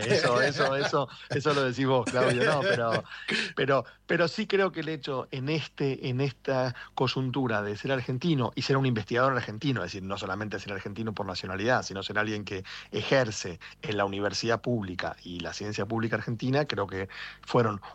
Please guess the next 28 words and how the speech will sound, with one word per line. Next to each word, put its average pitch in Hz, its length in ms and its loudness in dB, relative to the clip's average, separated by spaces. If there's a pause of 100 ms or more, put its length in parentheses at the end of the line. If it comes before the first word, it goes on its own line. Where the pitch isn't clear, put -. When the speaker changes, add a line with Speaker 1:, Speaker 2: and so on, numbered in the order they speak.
(120)
Speaker 1:
un 131 140 4
elemento 113 560 4
decisivo, 120 720 4
digamos, 117 520 2 (320)
para 98 320 2
esta, 98 400 0
para 98 140 0
esta 104 180 -4
postulación, 98 640 -2
¿no? 107 200 -2 (520)
Speaker 2:
Acá 147 220 2
hay 202 140 4
alguien 196 320 2
que 156 120 2
no 170 140 4
viene 175 220 4
de 170 100 4
las 147 140 2
ciencias 160 360 0
sociales, 190 520 2
pero 131 220 2
que 123 160 0
se 131 180 0
muere 156 280 4
por 135 160 2
hacerte 139 260 2
una 131 160 4
pregunta. 123 580 2